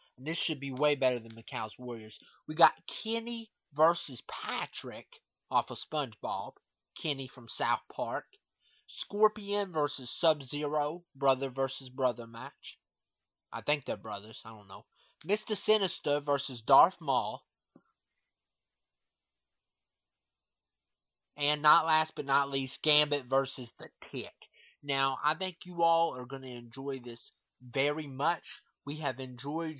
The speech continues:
you as subscribers, and this is how we're gonna give back, unlike that worthless Macau's Warriors. Now you have subscribed to Jay Sean.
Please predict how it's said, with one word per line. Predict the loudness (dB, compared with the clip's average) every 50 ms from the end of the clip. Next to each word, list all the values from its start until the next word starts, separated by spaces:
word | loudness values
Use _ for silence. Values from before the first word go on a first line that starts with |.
| -10 -10
you | -8 -8 -8 -8 -8 -6
as | -8 -8 -8 -8
subscribers, | -10 -8 -4 -2 -2 -2 -2 -4 -6 -12 -10 -8 -4 -2 -2 -2 0 -2 -4 -4 -6 -8 -8 -10 -12 -14 -16 -20 -20 -20 _ -8
and | -8 -8 -6 -4
this | -4 -4 -2 -4 -6
is | -6 -4
how | 0 0 0 2
we're | 0 -2
gonna | -4 -4 -6 -6
give | -8 -4 -2 -2 -2 -2 0
back, | 2 2 4 4 2 0 -4 -6 -18 _ -20 -20 -20 -20 -14 -8
unlike | -6 -6 -6 -6 -4 -2 -2 -2 -2 -4 -6 -10 -20 _ _ _ _ _ _ -4
that | 0 0 0 0 -2 -8
worthless | -6 0 2 4 4 4 0 -4 -6 -2 -2 -2 -2 -2 -8
Macau's | -8 -8 -10 -10 -8 -6 -2 2 4 4 4 4 2 -4 -8
Warriors. | -8 -6 -4 -2 -2 -2 -4 -6 -12 -12 -12 -14 -14 -16 -20 -20 -12
Now | -2 2 4 6 6 6 6 4
you | 2 -4 -6 -6 -6
have | -2 -2 -4 -4 -4
subscribed | -6 -8 -8 -8 -8 -10 -6 2 2 4 4 4 2 0 -2 -6
to | -12 -12 -12
Jay | -10 -8 -2 0 0 0 0 -2
Sean. | -4 -6 -4 -4 -4 -4 -4 -4 -6 -6 -10